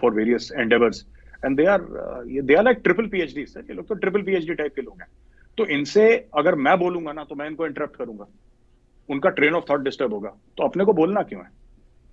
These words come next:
अपने को सुनना है कि हम कुछ सीखें।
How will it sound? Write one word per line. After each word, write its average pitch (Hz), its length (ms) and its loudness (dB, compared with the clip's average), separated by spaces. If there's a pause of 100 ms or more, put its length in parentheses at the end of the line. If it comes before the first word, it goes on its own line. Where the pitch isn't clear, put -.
(160)
अपने - 200 -2
को - 80 2
सुनना 156 320 4
है 90 180 -6 (500)
कि 170 80 2
हम 143 160 -4
कुछ 185 200 -4
सीखें। 143 300 -8